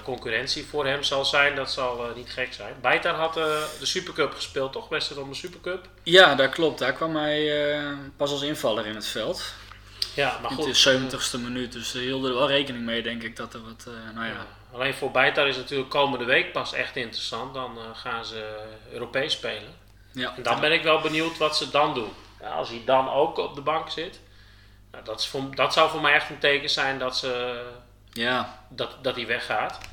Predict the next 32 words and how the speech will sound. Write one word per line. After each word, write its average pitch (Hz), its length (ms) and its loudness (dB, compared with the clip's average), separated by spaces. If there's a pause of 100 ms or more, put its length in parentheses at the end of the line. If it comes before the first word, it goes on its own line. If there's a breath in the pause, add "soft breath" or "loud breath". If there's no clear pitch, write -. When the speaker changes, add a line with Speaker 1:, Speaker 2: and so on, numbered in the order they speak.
Speaker 2:
Ja, 120 120 -12
nou 123 120 -8 (220)
ja, 127 40 4
dat 143 120 4
Speaker 1:
Maar 147 100 2
Speaker 2:
is - 80 2
ook 160 140 2
een 147 180 2
van 143 100 -2
de 135 80 -2
verhalen, 123 400 -4
hè, 147 60 -6
die 151 120 -8
verscheen, 120 440 0
dat 120 160 -6
ze, 131 200 -6
dat 127 160 -12
ze - 80 -10
hem 127 80 -8
pas 120 160 -6
wilden 127 220 -4
laten 127 260 -2
gaan 135 300 0
na 131 220 0
die 135 100 -4
wedstrijden 127 440 -4
tegen 123 260 -8
paok. 131 420 -4 (420 loud breath)
Speaker 1:
Precies. - 560 -6 (100)
Speaker 2:
In 127 80 -12
de 113 80 -10
voorronde 120 760 -6